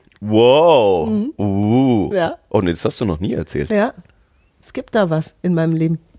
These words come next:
Speaker 1: Kaschmir.
Speaker 2: Kaschmir ist der Duft, ja.
Speaker 1: <laughs>
Speaker 2: Ich, ich weiß auch gar nicht, ob er mir heute noch gefallen, na, wahrscheinlich, ja, wahrscheinlich gäb's einen Backflash, wenn ich den,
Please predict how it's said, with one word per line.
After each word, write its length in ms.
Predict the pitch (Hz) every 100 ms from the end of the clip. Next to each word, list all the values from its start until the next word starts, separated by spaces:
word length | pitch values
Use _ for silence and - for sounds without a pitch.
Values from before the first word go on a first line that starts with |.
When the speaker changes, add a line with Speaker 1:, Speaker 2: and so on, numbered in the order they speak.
| -
Speaker 1:
Kaschmir. 500 | - 147 - 73 - _
Speaker 2:
Kaschmir 400 | - 208 - 180 156
ist 120 | -
der 100 | 175
Duft, 240 | 165 -
ja. 140 | 165 175 _ _ _ _ _ _ _ _ _ _ _ _ _ _ _ _ _ _ _
Speaker 1:
<laughs> 80 | - - 254 - - -
Speaker 2:
Ich, 160 | - - - - -
ich 160 | 202
weiß 160 | 214 254
auch 100 | 240
gar 120 | 220
nicht, 100 | 233
ob 60 | 226
er 60 |
mir 140 | 220 208
heute 200 | 202 214
noch 140 | 208
gefallen, 440 | - - 190 220 220
na, 280 | 214 269 233
wahrscheinlich, 360 | 208 233 220 -
ja, 240 | 202 190
wahrscheinlich 320 | 185 202 214 -
gäb's 220 | 190 -
einen 60 |
Backflash, 460 | 175 160 - 156 -
wenn 100 | 160
ich 100 | 160
den, 220 | - 156